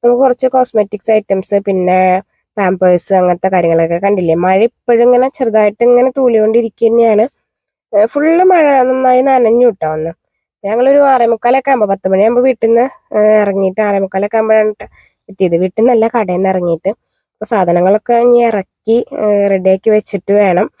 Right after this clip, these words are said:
സെറ്റ് ചെയ്തിട്ട് വേണം ഇനി പോവാൻ വേണ്ടിയിട്ട്. ഇന്ന് കുഴപ്പമൊന്നും ഇല്ലാതിരുന്നു ട്ടോ, കരഞ്ഞിട്ടും വാശി വെച്ചിട്ടൊന്നുമില്ല. നമ്മള് സാധനങ്ങളൊക്കെ ഇറക്കി റെഡിയാക്കിയിട്ടുണ്ട്.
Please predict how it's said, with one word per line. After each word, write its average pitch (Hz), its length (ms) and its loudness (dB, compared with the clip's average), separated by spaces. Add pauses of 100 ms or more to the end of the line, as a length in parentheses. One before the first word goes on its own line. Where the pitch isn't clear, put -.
(280)
സെറ്റ് 202 160 0
ചെയ്തിട്ട് 220 280 0
വേണം 220 200 4
ഇനി 220 220 0
പോവാൻ 190 320 0
വേണ്ടിയിട്ട്. 180 420 -4 (1000)
ഇന്ന് 196 180 2
കുഴപ്പമൊന്നും 254 440 0
ഇല്ലാതിരുന്നു 240 460 0
ട്ടോ, 180 160 -4
കരഞ്ഞിട്ടും 180 520 -6
വാശി 208 260 -4
വെച്ചിട്ടൊന്നുമില്ല. 190 680 -2 (480)
നമ്മള് 196 200 -2
സാധനങ്ങളൊക്കെ 185 760 0 (320)
ഇറക്കി 180 360 -2
റെഡിയാക്കിയിട്ടുണ്ട്. 180 880 0